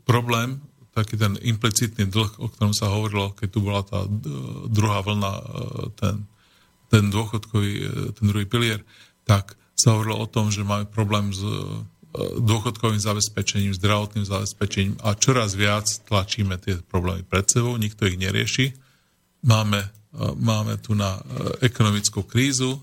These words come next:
takže všetky tieto veci sa odsúvajú, ale každé to odsunutie trošku, e, do budúcnosti znamená ešte väčšie problémy v budúcnosti. Takže teraz to z-,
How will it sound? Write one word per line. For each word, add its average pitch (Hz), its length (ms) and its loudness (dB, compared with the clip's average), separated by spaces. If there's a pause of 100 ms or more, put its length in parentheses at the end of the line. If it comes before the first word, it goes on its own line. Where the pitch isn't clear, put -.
(120)
takže 98 240 -2
všetky - 320 0
tieto 107 320 2
veci 110 160 0
sa 95 320 0 (160)
odsúvajú, 123 560 2 (480)
ale 107 240 4
každé 139 400 0
to 120 160 -2
odsunutie 117 560 0
trošku, 107 400 -8
e, - 20 -14 (540)
do 110 160 2
budúcnosti 113 560 0
znamená 113 480 0
ešte 120 240 0
väčšie 110 240 -2
problémy 101 480 -2
v 104 80 -6
budúcnosti. - 560 -6 (320)
Takže 101 240 4
teraz 127 320 2
to 113 240 -2 (240)
z-, 113 160 -4